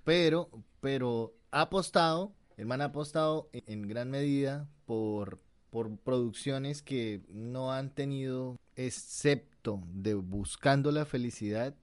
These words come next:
no han habido muchas producciones de él, producciones como tal, que hayan tenido un impacto fuerte en la audiencia.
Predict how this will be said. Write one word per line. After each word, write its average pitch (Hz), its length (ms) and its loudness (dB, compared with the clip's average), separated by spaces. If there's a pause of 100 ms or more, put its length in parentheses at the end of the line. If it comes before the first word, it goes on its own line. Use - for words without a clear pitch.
(220)
no 120 480 -4
han 135 180 0
habido 131 300 6
muchas 147 340 0
producciones 117 580 -2
de 120 120 2
él, 117 100 -2
producciones 131 960 4
como 104 200 -6
tal, 139 260 -2 (580)
que 127 160 0
hayan 127 520 0
tenido 107 560 -6 (220)
un 117 200 -6
impacto 113 560 -6
fuerte 110 640 -2
en 101 120 -8
la 85 60 -12
audiencia. 90 460 -10